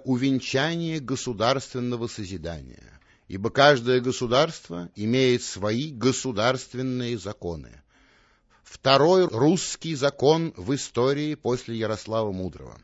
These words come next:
К одному моменту в судебнике тысяча четыреста девяносто седьмого года обращусь вкратце.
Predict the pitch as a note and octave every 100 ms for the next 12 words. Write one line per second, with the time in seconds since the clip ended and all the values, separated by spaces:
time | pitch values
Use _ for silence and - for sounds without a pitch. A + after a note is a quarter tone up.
0 | _ - - - D3+ F#3 F#3+ A3 B3+ B3
1 | G3+ - F#2+ B2 D#3 D#3+ C3+ G#2+ F#2 E2
2 | C#2 - _ _ _ - - B2 A#2+ D3
3 | A#2 G#2+ F#2 G2 F2 - A#2+ A2+ - G2+
4 | A2 B2+ A#2+ G#2+ A2 A#2+ G#2+ - G#2 G#2
5 | G#2 F2+ B2+ F3+ F#3 F3+ _ _ - B2+
6 | B2 A2+ - F3+ - - A2+ G#2 - -
7 | G2 G2